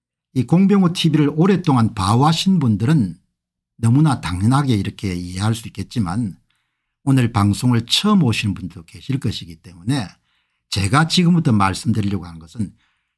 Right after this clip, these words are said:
이 사람들이 조작을 어떻게 하느냐, 이 사람들이 어느 레벨에서 조작을 하느냐 그 부분을 말씀을 드리도록 하겠습니다.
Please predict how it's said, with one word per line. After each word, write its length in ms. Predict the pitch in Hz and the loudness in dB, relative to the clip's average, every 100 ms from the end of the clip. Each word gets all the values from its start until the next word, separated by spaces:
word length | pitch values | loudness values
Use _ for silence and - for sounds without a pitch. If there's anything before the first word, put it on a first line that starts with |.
| - | -2
이 120 | 127 | 0
사람들이 520 | 131 165 226 233 208 | 2 2 2 2 -2
조작을 560 | - 92 92 - 202 214 | -2 -8 -2 0 2 0
어떻게 360 | 101 - - | -2 -6 -2
하느냐, 640 | 139 165 165 165 95 92 - _ _ _ _ _ _ _ _ _ _ _ _ _ _ | 0 2 2 0 -4 -16 -20 _ _ _ _ _ _ _ _ _ _ _ _ _ _
이 80 | 120 | -2
사람들이 520 | 127 151 175 156 160 - | 2 2 2 2 0 2
어느 580 | 135 156 226 247 220 202 | 2 4 4 2 0 0
레벨에서 640 | 143 165 202 202 196 190 | 2 2 4 2 2 0
조작을 440 | - 98 117 131 90 | 0 0 2 0 0
하느냐 460 | 95 104 98 80 _ _ _ _ | -4 -4 -4 -10 _ _ _ _
그 220 | 135 143 | 0 2
부분을 640 | 165 135 101 131 107 - _ _ _ | 2 2 2 2 -2 -8 _ _ _
말씀을 560 | - 92 85 - 113 87 | -8 -6 -6 -2 -2 -4
드리도록 360 | 82 82 - - | -10 -16 -20 -20
하겠습니다. 520 | 87 - - _ - | -20 -20 -20 _ -20